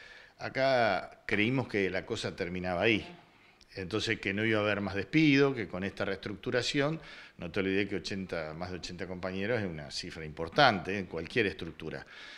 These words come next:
Eh, sin embargo, lamentablemente después siguieron con los gerentes, después siguieron con otra gente, y esta última semana echaron a tres compañeros,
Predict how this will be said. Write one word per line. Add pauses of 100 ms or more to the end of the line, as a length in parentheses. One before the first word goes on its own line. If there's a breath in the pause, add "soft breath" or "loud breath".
(360 loud breath)
Eh,
sin
embargo,
lamentablemente
después
siguieron
con
los
gerentes,
después
siguieron
con
otra
gente,
y
esta
última
semana
echaron
a
tres
compañeros,